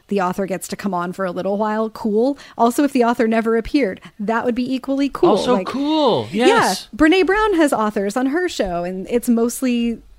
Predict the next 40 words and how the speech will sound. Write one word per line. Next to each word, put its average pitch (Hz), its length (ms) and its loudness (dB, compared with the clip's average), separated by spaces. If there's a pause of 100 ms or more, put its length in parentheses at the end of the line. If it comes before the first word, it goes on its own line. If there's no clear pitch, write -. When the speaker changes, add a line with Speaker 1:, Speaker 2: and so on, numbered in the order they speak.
(120)
Speaker 1:
like, 202 160 -4 (260)
they're 233 260 0
kind 247 200 0
of 196 140 0
book - 160 2
clubbing 214 340 0
it 208 160 -4
together, 208 460 -2
how 180 160 -4
the 180 80 -8
book 196 260 -6
got 185 160 -4
made 196 300 -4
and 175 160 -8
what's 196 360 -10
significant 185 680 -8
going 180 260 -6
on 190 120 -4
there. 185 200 -4
I, 226 200 -2
man, 202 300 -4 (140)
you're 214 100 -2
right. 175 320 -4
That 175 140 -2
would 208 100 -2
have 190 60 -4
been 190 100 -4
a 190 60 -6
really 180 200 -6
good 170 140 -8
idea. 170 300 -6
I'm 175 100 -6
so 196 320 0
interested 160 380 -10
in 165 100 -10
why 156 140 -10
they - 100 -12
don't - 200 -14
have - 180 -14
it. - 100 -18